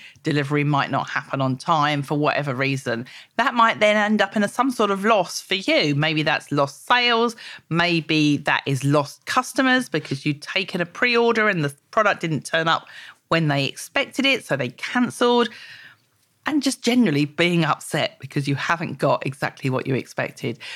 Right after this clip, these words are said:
So I highly recommend that what you do is make sure you have some form of agreement in place.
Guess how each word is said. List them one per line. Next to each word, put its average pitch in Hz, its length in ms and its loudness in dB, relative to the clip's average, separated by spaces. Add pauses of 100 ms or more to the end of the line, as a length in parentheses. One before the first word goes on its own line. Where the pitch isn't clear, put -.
(120)
So - 320 -2
I 202 160 4
highly 320 560 2
recommend 220 800 0 (420)
that 165 200 -2
what 160 200 2
you 196 120 -2
do 170 140 0
is 139 340 0
make 151 220 -2
sure 139 320 0
you 147 160 0
have 135 280 -2
some 135 240 -2
form 131 300 -2
of 127 100 -2
agreement 135 540 0
in 135 180 0
place. - 600 -4